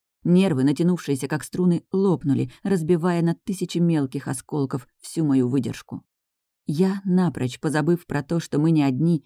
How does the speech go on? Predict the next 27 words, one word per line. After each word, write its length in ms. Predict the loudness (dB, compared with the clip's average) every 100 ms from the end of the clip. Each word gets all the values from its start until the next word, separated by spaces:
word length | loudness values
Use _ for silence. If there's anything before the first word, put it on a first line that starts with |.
| _
и 120 | 0
в 40 |
этот 220 | 0 0 0
зал 240 | 0 0
в 40 |
любой 260 | 0 2 2
момент 460 | 2 2 2 2 2
может 300 | 0 0 -4
кто-то 280 | -6 -2 0
зайти, 400 | 0 0 -2 -2 _
например, 480 | -2 0 2 2 0
Рома, 360 | -2 0 0 -2
мой 180 | 2 2
жених, 420 | 2 2 0 -4 _ _ _
обхватываю 640 | -6 -4 -4 -4 -4 -4
ладошкой 480 | -2 -2 -4 -4 -4
колючую 420 | -2 -2 0 -2
щеку 440 | -2 -4 -4 -6 -8 _ -2
и, 80 | 2
привстав 440 | 2 0 -2 -2
на 100 | 0
носочки, 600 | 0 -2 -6 -6 -8 -8 -6
тянусь 420 | 0 0 0 -4
к 80 | -4
манящим 640 | 0 2 0 -4 -6 -6
чувственным 520 | -6 -8 -4 -2 0
губам. 420 | 0 -2 -4 -8